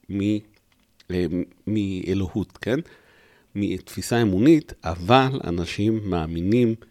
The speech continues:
במדע כמו שמאמינים ב-, באלוהות. ומאז בערך פצצת האטום, זה, אה, הכוח של ה-, של הטכנולוגיה, של ה-, של ההרס שיכולה להיגרם באמצעות, אה,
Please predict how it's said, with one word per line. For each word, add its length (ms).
במדע 560
כמו 340
שמאמינים 680
ב-, 300
באלוהות. 600
ומאז 1160
בערך 360
פצצת 460
האטום, 640
זה, 320
אה, 340
הכוח 600
של 260
ה-, 320
של 380
הטכנולוגיה, 800
של 300
ה-, 100
של 200
ההרס 840
שיכולה 600
להיגרם 720
באמצעות, 840
אה, 220